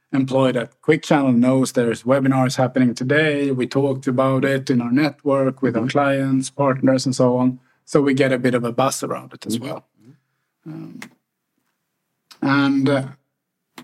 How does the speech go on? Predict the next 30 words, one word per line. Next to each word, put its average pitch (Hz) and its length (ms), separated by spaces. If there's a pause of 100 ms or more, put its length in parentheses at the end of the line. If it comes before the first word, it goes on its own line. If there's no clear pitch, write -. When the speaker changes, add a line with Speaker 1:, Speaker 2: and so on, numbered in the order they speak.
(1200)
Speaker 1:
choosing 196 580
the 170 100
right 160 420
platform. 123 800
Um, 127 600
this 165 260
is 151 180
becoming 131 840
a 123 320
bigger 180 300
and 156 100
bigger 139 220
question 156 400
out 131 180
there 151 300
in 131 80
the 127 80
conversations 127 560
that 127 100
we're 123 200
having 135 460
with, 127 360
with 127 280
our 123 340
clients 131 540
and, 123 340
and 120 260
in 120 100
our 123 160
networks. 135 720